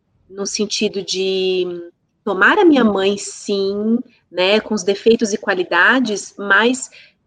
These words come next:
começar um trabalho de cortar o cordão e de seguir a minha vida, de ser a rainha da minha própria vida, senão jamais eu teria conseguido fazer esse movimento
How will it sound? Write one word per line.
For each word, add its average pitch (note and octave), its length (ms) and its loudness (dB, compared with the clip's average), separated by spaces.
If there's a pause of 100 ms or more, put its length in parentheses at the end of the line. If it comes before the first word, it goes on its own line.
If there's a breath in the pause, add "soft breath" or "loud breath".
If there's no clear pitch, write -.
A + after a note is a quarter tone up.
(120)
começar C4+ 500 2
um F4 80 -2
trabalho B3 460 2
de B3+ 140 -6
cortar C4+ 440 -2
o D#4 60 -2
cordão A3+ 560 -4
e C#4+ 60 -4
de B3+ 120 -6
seguir B3 420 -8
a G4+ 60 -4
minha E4+ 240 -4
vida, F#3 360 -10
de - 80 -12
ser - 400 2
a G#3 60 -2
rainha B3 520 0
da C4+ 80 -2
minha A#3 140 -4
própria F#3 380 -14
vida, - 220 -20
senão B3+ 280 -10
jamais D4 440 -2
eu D#4+ 60 2
teria C#4+ 260 -10
conseguido B3 400 -6
fazer B3+ 220 -8
esse B3 180 -6
movimento A#3+ 460 -2